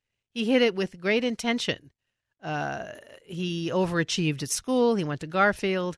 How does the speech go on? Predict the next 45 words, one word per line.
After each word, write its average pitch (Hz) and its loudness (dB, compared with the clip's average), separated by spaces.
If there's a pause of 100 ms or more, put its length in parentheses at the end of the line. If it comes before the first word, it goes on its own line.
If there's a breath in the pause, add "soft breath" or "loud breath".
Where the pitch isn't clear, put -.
(400)
He 180 -6
was 156 -6
in 156 -6
too 208 -4
many 165 -2
activities. 185 2 (300)
His 170 -10
father 165 4
and 156 0
I 151 2
were 147 -2
concerned 180 -2
about 165 2 (100)
that. 165 2
He's 151 -6
over, 160 -4 (520)
uh, - -18
stretching 202 0
himself. 185 2 (920 soft breath)
But 196 2
he 202 4
was 214 2
trying 254 2
to 185 2
avoid 170 4
it. - -6 (240)
And 175 -2
as 214 2
he 220 0
would 180 0
tell 247 0
me, 151 -2 (220)
and 175 -4
it's - -6
recounted 202 0
in 156 0
the 156 -2
book, 165 0 (920)
he 214 -2
didn't 220 -2
want 208 2
to - -8
think 240 -2
about 131 -10
it. - -20